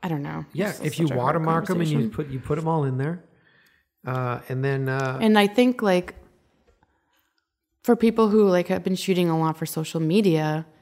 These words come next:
Speaker 1: I just don't understand why you would just put all that effort, like a regular thing in just for it there.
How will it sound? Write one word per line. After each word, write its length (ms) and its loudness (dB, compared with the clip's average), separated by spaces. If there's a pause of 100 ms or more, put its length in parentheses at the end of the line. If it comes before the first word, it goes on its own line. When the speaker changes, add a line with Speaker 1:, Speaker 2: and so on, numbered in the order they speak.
(960)
Speaker 1:
I 140 -10 (100)
just 240 -6
don't 160 -2
understand 640 0
why 640 0 (200)
you 200 2
would 120 0
just 440 -6
put 420 -4 (180)
all 300 0
that 120 2
effort, 420 -2
like 140 -8
a 60 -4
regular 600 0
thing 300 -4
in 240 -8
just 220 -8
for 120 -2
it 220 -8
there. 400 -4